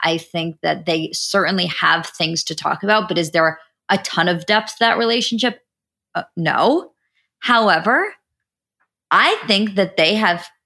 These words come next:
such a complete, unique understanding of the other that nobody else has. Like, I think that the depth of their relationship is entirely unsaid.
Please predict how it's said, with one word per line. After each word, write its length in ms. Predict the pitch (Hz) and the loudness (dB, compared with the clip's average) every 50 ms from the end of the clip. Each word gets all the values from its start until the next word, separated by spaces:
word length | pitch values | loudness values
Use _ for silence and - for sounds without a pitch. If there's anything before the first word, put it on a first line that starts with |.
| _ - | _ -10
such 480 | - - - - - - - - - | -8 -6 -4 0 0 0 0 0 -2
a 40 | 339 | -4
complete, 760 | 330 - - 285 240 - - - 185 180 180 185 - - - | -4 -4 -4 -4 -4 -4 -6 -4 -2 0 0 -2 -4 -6 -6
unique 500 | 190 185 190 180 170 165 160 170 190 - - - - | -4 -2 0 0 0 0 0 -2 -2 -4 -4 -2 -2
understanding 720 | 170 160 165 170 170 - - 147 139 135 156 165 165 160 | 0 0 0 0 -2 -2 -2 0 0 0 0 -2 -2 -2
of 220 | - - 160 143 | -2 -4 -4 -2
the 120 | 143 160 143 | -2 -2 -2
other 300 | 107 117 165 170 190 202 | 0 0 0 2 2 2
that 260 | 185 160 156 - - | 2 0 -2 -2 -4
nobody 680 | 160 170 160 156 156 151 156 156 151 190 175 165 147 | -4 -4 -2 -2 0 0 -2 0 0 0 0 2 0
else 280 | 92 143 147 165 - - | 0 0 -2 -2 -4 -6
has. 540 | - - - 98 156 208 240 240 - - - _ _ _ _ _ _ _ _ - - | -4 -4 -2 0 0 0 0 -2 -4 -8 -12 _ _ _ _ _ _ _ _ -2 0
Like, 240 | 190 185 - - _ - | 0 0 0 -2 _ 0
I 260 | 180 185 220 285 339 | 2 2 4 2 0
think 380 | 320 - - 214 185 190 196 - - - | -2 -4 -2 -2 0 0 -2 -4 -4 -2
that 360 | 180 160 156 156 156 147 - _ _ _ _ _ _ _ _ _ _ _ _ _ _ _ _ _ _ _ _ _ _ _ _ _ - | 0 0 0 0 -2 -4 -6 _ _ _ _ _ _ _ _ _ _ _ _ _ _ _ _ _ _ _ _ _ _ _ _ _ -12
the 240 | 185 165 208 190 160 147 | -6 -2 0 0 0 0
depth 340 | - 190 175 180 - - - | 0 0 0 0 0 -2 -2
of 140 | 220 180 160 | -2 0 2
their 120 | 185 175 | 2 2
relationship 760 | 170 175 160 147 143 165 - - 190 185 - - 233 - - - | 2 2 0 0 0 -2 -2 -2 -4 -4 -2 0 0 0 0 0
is 260 | 147 175 160 156 - _ _ _ - | 0 0 -2 -2 -6 _ _ _ -4
entirely 720 | - 185 180 - - - 185 180 175 180 175 175 170 165 - - | -2 -2 -2 -2 -2 0 2 2 2 2 2 0 -2 -2 -2 0
unsaid. 680 | 170 170 165 175 175 - - - 151 131 139 202 277 415 | 0 0 2 0 0 -2 -2 0 0 2 2 2 2 0